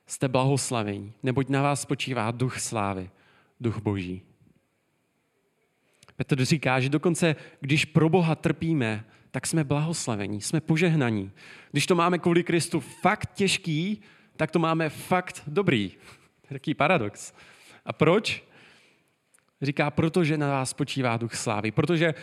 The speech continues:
v utrpení zažíváme tu boží přítomnost." Bůh nám neslibuje, že nám bude blízko jenom tehdy, když všechno půjde dobře, když se všechno bude dařit.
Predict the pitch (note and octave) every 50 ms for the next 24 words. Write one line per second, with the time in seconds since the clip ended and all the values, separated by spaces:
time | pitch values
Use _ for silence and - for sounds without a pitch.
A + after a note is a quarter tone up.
0 | - - - - - _ G#3 F3 - F3+ D#3 D3+ - D3 C#3 B2+ B2+ B2 A2+ A2
1 | B2+ B2 A2+ A#2+ A#2+ A#2 A2+ G#2+ G#2+ G#2 G#2 - B2 A#2 A2+ G2+ G2 G#2 G2+ -
2 | - G#2+ - A2+ G2 G2 G2 F#2+ F2+ - - - _ - _ _ _ _ _ _
3 | _ _ _ _ _ _ _ _ _ _ _ _ _ _ _ _ _ _ _ _
4 | _ _ _ _ _ _ C#3 C#3 F3 F#3 E3+ F3 F3+ - - F#3 D#3 E3 D#3+ D#3
5 | C3+ D#3 D3 C#3+ D3 C#3+ C#3+ C#3+ C#3+ A#2+ A#2+ C#3 D#3 D#3 - - - C#3+ C#3 C#3+
6 | C#3+ C3 - C3 B2+ B2+ A#2+ C3 B2+ B2+ A#2 - - - - _ - C#3 C#3+ A#2
7 | A2+ - - - D#3+ - - E3 D#3 - D#3 D3 C#3+ D3 C3+ B2 A2 B2 B2+ A#2+
8 | A2 B2+ B2 - - D3 - - - C#3 - D3+ C#3+ D3 D3+ D3 B2+ C3+ A#2+ A2+
9 | G2+ A2 G2+ G2 _ - _